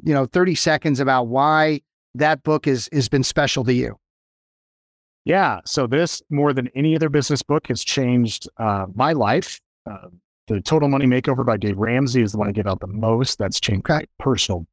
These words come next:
Speaker 2: uh, my personal finance life, but my business life has been The Closer Survival Guide. So the first half of this is Grant Cardone talking about the theory of closing. And clo-, and, and sales and closing are different. Sales is the idea that you get somebody to want to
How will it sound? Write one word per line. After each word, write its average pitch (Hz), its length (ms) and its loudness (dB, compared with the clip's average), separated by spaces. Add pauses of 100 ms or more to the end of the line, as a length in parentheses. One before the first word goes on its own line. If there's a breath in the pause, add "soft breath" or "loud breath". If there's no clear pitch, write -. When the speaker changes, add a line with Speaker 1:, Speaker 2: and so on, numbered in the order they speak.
Speaker 2:
uh, 101 180 -2
my 95 120 -2
personal 101 320 -4
finance 180 440 0
life, 101 280 0
but 104 120 -6
my 92 100 -12
business 117 340 -2
life 95 240 -2
has - 140 -8
been 90 460 -2
The 104 60 -6
Closer 95 320 -2
Survival - 300 -12
Guide. - 80 -20 (220)
So - 120 -4
the 104 80 0
first - 260 -2
half 113 300 0
of 107 80 -2
this 107 360 0
is 90 200 -6
Grant 113 240 0
Cardone 98 260 -2
talking 98 340 -2
about 92 120 -2
the 104 80 -4 (160)
theory 147 260 4
of - 120 -6
closing. - 420 -2 (500)
And 107 180 2
clo-, 135 300 0
and, 107 280 -8
and 101 160 -4
sales 143 360 0
and 165 140 -6
closing 143 320 0
are 131 60 4
different. 107 280 -6
Sales 147 500 0
is 104 140 -8
the 110 140 0
idea 107 160 2
that 104 80 2
you 98 60 0
get 120 160 0
somebody 117 360 0 (120)
to 110 80 -4
want 101 320 -2
to 117 100 2